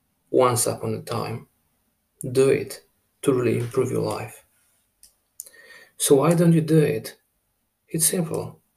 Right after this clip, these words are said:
You are very scared. You prefer the quality you know than the pain to endure, and to risk and the,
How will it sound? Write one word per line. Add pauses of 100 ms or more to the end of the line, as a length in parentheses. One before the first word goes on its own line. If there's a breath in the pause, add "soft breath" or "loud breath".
(260)
You
are
very
scared. (640)
You
prefer
the
quality
you
know
than
the
pain
to
endure, (640)
and
to
risk
and
the,